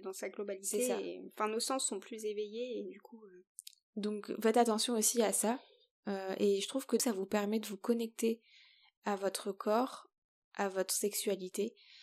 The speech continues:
Speaker 2: et de vous prendre en main, tout simplement. C'est mon avis.
Speaker 1: Mm.
Speaker 2: Mais je trouve que, euh, c'est très important de prendre sa sex-, sa sexualité en main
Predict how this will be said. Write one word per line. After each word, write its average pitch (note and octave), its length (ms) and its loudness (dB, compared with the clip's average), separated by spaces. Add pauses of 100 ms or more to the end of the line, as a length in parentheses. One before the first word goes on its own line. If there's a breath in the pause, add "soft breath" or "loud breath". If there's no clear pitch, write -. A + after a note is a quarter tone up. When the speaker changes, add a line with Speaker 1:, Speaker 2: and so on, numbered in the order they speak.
(240 loud breath)
Speaker 2:
et G#3+ 100 2
de G3+ 140 0
vous F#3 180 -8
prendre A3+ 380 -6
en G3 80 -2
main, G#3 260 -2
tout A3 100 -10
simplement. G3 560 -4 (440)
C'est - 200 4
mon F#3+ 200 0
avis. G3 360 0 (120)
Speaker 1:
Mm. A#3+ 60 -14 (320 loud breath)
Speaker 2:
Mais G#3 120 -2
je G3+ 120 2
trouve C4 340 4
que, A#3+ 560 4 (400)
euh, G3 520 0
c'est - 260 0 (300)
très B3 280 2
important A#3+ 720 -2
de F#3+ 680 -2 (560 soft breath)
prendre B3 240 2
sa G#3+ 100 2
sex-, - 420 -4
sa G3 140 0
sexualité G#3+ 840 0
en F#3 120 -2
main F#3 240 -6